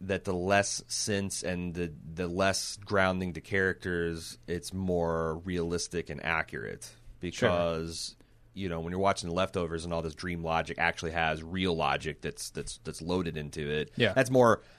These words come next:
Speaker 1: I guess, satisfying intellectually, but, like, is it, is artistically valid? What
Speaker 2: Well,
Speaker 1: the hell
Speaker 2: I
Speaker 1: does that even mean?
Speaker 2: Uh, right. <laughs> Who the fuck knows? And that's part of why I don't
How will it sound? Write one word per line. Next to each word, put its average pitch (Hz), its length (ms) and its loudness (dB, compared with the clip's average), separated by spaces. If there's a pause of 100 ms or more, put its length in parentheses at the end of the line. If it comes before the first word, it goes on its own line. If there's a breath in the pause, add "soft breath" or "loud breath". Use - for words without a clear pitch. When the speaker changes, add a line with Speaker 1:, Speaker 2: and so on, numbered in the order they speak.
Speaker 1:
I 104 60 4
guess, 110 180 4
satisfying 147 680 6
intellectually, 143 680 2
but, 110 220 2
like, 101 200 4
is 98 140 2
it, 98 100 2
is 87 260 0
artistically 90 640 -2
valid? 92 500 2 (920 soft breath)
What 143 160 6
Speaker 2:
Well, 208 140 12
Speaker 1:
the 90 60 6
hell 90 40 8
Speaker 2:
I 90 60 6
Speaker 1:
does 80 100 -2
that 82 140 2
even 78 200 -2
mean? 78 280 -4 (320)
Speaker 2:
Uh, 185 160 0
right. 123 360 8 (320 loud breath)
<laughs> - 200 -20 (160)
Who 208 100 12
the 156 160 6
fuck 127 260 8
knows? 107 240 6
And 139 140 6
that's 139 260 8 (120)
part 123 200 12
of 107 100 8
why 104 200 8
I 101 80 6
don't 98 280 2